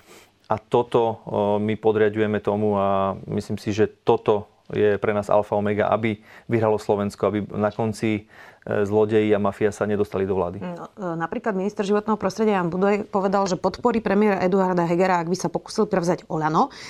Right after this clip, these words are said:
Speaker 2: Vie si predstaviť, že Igor Matovič sa rozhodne sám odísť z predsedníckej stoličky, to povedal včera v relácii Na telo plus.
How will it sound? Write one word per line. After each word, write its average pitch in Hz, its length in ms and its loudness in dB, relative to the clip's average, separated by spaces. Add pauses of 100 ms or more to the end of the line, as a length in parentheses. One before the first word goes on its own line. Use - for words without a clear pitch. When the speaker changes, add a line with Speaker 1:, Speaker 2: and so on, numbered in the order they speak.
(160)
Speaker 2:
Vie 190 160 2
si - 80 -4
predstaviť, 196 560 0
že - 80 0
Igor 202 160 4
Matovič 185 320 -2
sa - 320 -2
rozhodne 196 640 2
sám 175 320 0
odísť 180 320 -2
z - 80 -12
predsedníckej 185 560 0
stoličky, 196 320 -2
to 185 160 -2
povedal 185 320 0
včera 196 240 -2
v 175 80 0
relácii 185 320 0
Na 165 160 -2
telo 220 160 0
plus. 185 320 -2